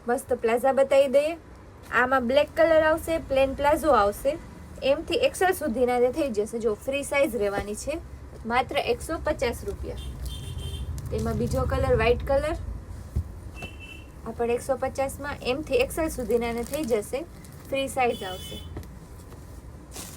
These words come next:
હવે આપણે બતાવીશું, અત્યારે નવરાત્રી નજીક આવી રહી છે, બેનો ધાકમ ધોળ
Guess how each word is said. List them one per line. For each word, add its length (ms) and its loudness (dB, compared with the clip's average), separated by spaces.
હવે 180 -4
આપણે 260 2
બતાવીશું, 680 0
અત્યારે 320 0
નવરાત્રી 480 2
નજીક 320 -4
આવી 220 2
રહી 180 -2
છે, 220 0
બેનો 320 2
ધાકમ 360 -4
ધોળ 300 0